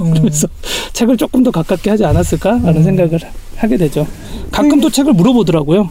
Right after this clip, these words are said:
Speaker 1: 아,
Speaker 2: 네, 그런 거
Speaker 1: 어떤
Speaker 2: 보면
Speaker 1: 요새 뭐
Speaker 2: 확실히
Speaker 1: 읽냐? 이런 식으로요?
Speaker 2: 네네.
Speaker 1: 그리고 배민 직원들에게 도서를 무제한 지원을 해주시잖아요.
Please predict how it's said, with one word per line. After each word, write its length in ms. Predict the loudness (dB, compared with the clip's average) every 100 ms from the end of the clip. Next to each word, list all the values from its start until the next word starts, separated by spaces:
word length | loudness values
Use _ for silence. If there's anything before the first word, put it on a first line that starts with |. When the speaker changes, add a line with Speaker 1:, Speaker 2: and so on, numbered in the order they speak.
| -6
Speaker 1:
아, 220 | -4 0 0
Speaker 2:
네, 60 |
그런 180 | 0 2
거 60 | 2
Speaker 1:
어떤 60 |
Speaker 2:
보면 100 | 2
Speaker 1:
요새 140 | 4 4
뭐 120 | 4
Speaker 2:
확실히 180 | 4 4
Speaker 1:
읽냐? 200 | 4 4
이런 200 | 4 2
식으로요? 460 | 0 -2 0 2
Speaker 2:
네네. 200 | 2 0 -4 -12 -10 -10 -10 -10 -12 -14 -10
Speaker 1:
그리고 280 | -2 0 0
배민 800 | 0 2 4 4 4 4 4 2 -2 -8
직원들에게 1040 | -2 0 2 4 2 2 2 2 2 0 -2 -8 -14 -14 -14 -12 -14 -14 -16 -16 -16 -16 -16 -4
도서를 340 | -2 2 2
무제한 600 | 2 2 2 4 4 2 0
지원을 400 | 0 2 4 2
해주시잖아요. 560 | 0 -4 -4 -6 -4